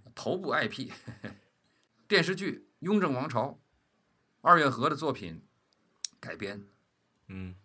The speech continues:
Speaker 1: 他作品小说本身，他这个剧本写的就是意图也是这样，就是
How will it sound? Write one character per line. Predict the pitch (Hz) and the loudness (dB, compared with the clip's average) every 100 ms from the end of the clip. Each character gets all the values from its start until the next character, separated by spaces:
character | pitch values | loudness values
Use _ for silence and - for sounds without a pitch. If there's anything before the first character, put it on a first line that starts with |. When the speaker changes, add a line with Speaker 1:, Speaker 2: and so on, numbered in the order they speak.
| _ _ | _ _
Speaker 1:
他 | - 160 156 | 6 6 6
作 | - 180 | -2 -4
品 | 117 123 | -4 -4
小 | 92 | -4
说 | 90 185 | -6 -8
本 | 202 131 | -6 -10
身， | 135 | -10
他 | - 170 | -12 -10
这 | 156 | -10
个 | 120 - - _ | -12 -18 -20 _
剧 | - | -10
本 | - 117 | -6 -6
写 | 139 90 | -6 -8
的 | 95 | -8
就 | 127 | -8
是 | 123 | -6
意 | 139 | -6
图 | 120 120 | -6 -6
也 | 92 | -8
是 | 87 | -10
这 | 95 | -10
样， | 87 | -8
就 | - | -8
是 | 95 | -8